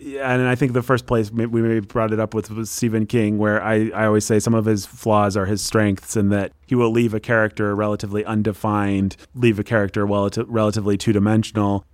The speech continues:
and that can actually work in his favor because you, the reader, his character will just be a two-dimensional pretty next girl next door. That means if Jake reads it, Nathan reads it, or Ben reads it, we're all gonna have a different idea of what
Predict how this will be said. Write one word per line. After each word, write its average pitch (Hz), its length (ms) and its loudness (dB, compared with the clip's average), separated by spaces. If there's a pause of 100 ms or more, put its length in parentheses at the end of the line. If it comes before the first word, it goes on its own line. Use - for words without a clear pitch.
(120)
and 104 220 0
that 110 80 0
can 120 120 -2
actually 110 180 0
work 107 180 -2
in 104 80 0
his 101 120 -2
favor 107 360 4
because 98 500 -2
you, 107 540 4
the 104 140 -2
reader, 101 500 2
his 135 180 0
character 120 360 0
will 110 120 0
just 107 220 -6
be 110 120 0
a 101 60 -2
two-dimensional 104 840 -2 (200)
pretty 113 360 0
next 110 420 -2
girl 110 240 2
next 104 280 -4
door. 107 380 2 (200)
That 123 160 0
means 107 320 0
if 92 100 -8
Jake 117 260 0
reads 110 220 0
it, 107 140 -4
Nathan 110 280 -2
reads 104 200 -4
it, 110 120 -6
or 127 200 2
Ben 120 260 4
reads 107 240 2
it, 107 160 -2
we're 117 140 0
all 113 160 2
gonna 104 160 0
have 104 200 -2
a 101 60 -2
different 107 300 -2
idea 104 520 2 (200)
of 104 160 -2
what 110 280 0